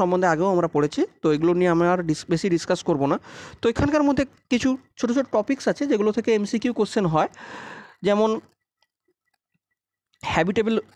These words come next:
রুম কি, হেডরুম কি। হেডরুম হচ্ছে যেটা সিঁড়ির ঘরের ওপরে যে রুমটা হয় সেই রুমটাকে বলা হয় হেডরুম,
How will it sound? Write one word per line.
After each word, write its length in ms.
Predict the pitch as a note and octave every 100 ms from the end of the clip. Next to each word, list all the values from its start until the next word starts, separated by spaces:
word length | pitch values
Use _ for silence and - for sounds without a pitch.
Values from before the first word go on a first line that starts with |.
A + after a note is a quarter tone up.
| _ _ _ E3
রুম 160 | G3+ A3 G3+
কি, 120 | F3+ F3 - -
হেডরুম 420 | - G3 G3 G#3+ G#3+ -
কি। 120 | E3+ E3+ - -
হেডরুম 360 | F#3 G3+ B3 A#3+
হচ্ছে 280 | C4+ B3 - C4 - - - - - D3
যেটা 240 | E3+ F3+ E3 - _ _ _ _ _ _ _ _ -
সিঁড়ির 300 | A3+ A#3+ C4+ -
ঘরের 260 | G#3+ A3+ A#3 - _ _ _ F#3+
ওপরে 320 | F#3+ G#3 F#3 D4+ - E3
যে 80 | F3+ F3+
রুমটা 240 | G3+ G3+ E3+
হয় 140 | F3+ - _ _ -
সেই 120 | - G3+
রুমটাকে 280 | G#3 G#3 F#3+
বলা 120 | E3 E3
হয় 140 | C#4 - _ -
হেডরুম, 360 | F3 C#3+ B2